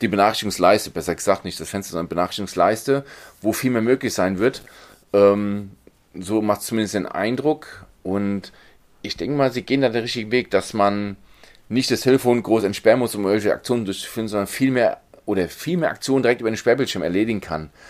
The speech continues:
Weil, was ist es denn im Alltag? Du kommst nach Hause, willst irgendwie Musik anschalten. Muss ich jetzt Telefon entsperren,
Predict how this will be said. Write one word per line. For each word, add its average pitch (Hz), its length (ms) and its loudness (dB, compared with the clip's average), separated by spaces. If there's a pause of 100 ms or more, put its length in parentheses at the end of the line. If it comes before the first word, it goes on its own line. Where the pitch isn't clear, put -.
(320)
Weil, 98 340 6
was 104 180 4
ist - 160 0
es 143 120 -4
denn 101 120 4
im 90 80 -4
Alltag? 87 480 -2 (720)
Du 110 80 -4
kommst 160 240 0
nach 113 100 4
Hause, 123 240 6
willst 123 140 4
irgendwie 110 160 0
Musik 104 320 -2
anschalten. 80 640 -6
Muss 117 180 -2
ich 107 80 -6
jetzt - 220 -2
Telefon 135 320 2
entsperren, 104 580 -2